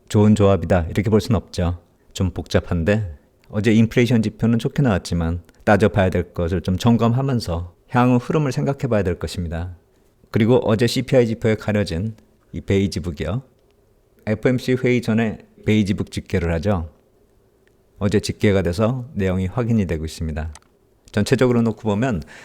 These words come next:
경제 활동이 지난 연말에 열두 개 로컬 패드에서 소폭 완만하게 증가하는 그런 모습이었고요. 항목별로 놓고 보면 소비자 지출 같은 경우도 완만한 증가세를 보였고,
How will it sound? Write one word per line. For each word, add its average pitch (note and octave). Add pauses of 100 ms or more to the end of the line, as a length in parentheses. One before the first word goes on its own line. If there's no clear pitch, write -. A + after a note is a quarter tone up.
경제 A#2+
활동이 B2
지난 A#2+
연말에 A#2 (220)
열두 G#2
개 A2+
로컬 G2+
패드에서 G2 (100)
소폭 -
완만하게 G#2+
증가하는 G2
그런 G#2+
모습이었고요. F#2 (380)
항목별로 C#3+
놓고 A#2
보면 G2
소비자 C3
지출 B2
같은 A#2+
경우도 A#2
완만한 A2
증가세를 G2
보였고, E2+